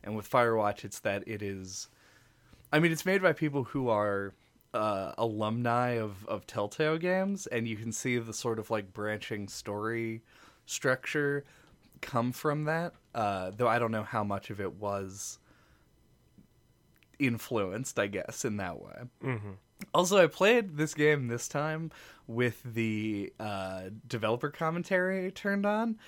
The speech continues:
Speaker 1: Uh, so if I'm more full of fun facts
Speaker 2: <laughs>
Speaker 1: today than usual, that's why. <laughs>
Speaker 2: Yeah, it, just, like, a quick aside about that.
Speaker 1: Mm-hmm.
Speaker 2: Um, it seemed like a really weird implementation of that sort of thing to me,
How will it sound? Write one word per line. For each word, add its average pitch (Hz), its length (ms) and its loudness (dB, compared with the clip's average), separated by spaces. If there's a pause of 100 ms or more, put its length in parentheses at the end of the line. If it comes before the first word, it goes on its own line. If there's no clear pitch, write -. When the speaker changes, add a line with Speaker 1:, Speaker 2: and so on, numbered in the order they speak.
(360)
Speaker 1:
Uh, 117 240 2
so 139 240 4
if 127 80 0
I'm 139 140 6
more 156 340 2
full 170 340 6
of 160 160 6
fun 147 380 6
facts 135 460 6
Speaker 2:
<laughs> 160 80 2
Speaker 1:
today 196 340 8
than 214 180 4
usual, 226 540 6
that's 165 360 8 (100)
why. 127 380 4 (240)
<laughs> - 220 -12
Speaker 2:
Yeah, 123 280 10
it, 139 300 6
just, 175 300 4
like, 156 160 8
a 139 60 6
quick 120 320 2
aside 107 440 4
about 104 380 2
that. 110 300 4 (280)
Speaker 1:
Mm-hmm. 160 60 4
Speaker 2:
Um, 98 520 2 (500)
it 127 160 8
seemed 175 640 4 (100)
like 131 160 6
a 127 60 6
really 120 320 4
weird 110 420 2
implementation 107 880 -2
of 123 100 -4
that 127 200 0
sort 135 220 0
of 143 80 -4
thing 147 280 -2
to 160 100 -4
me, 156 380 0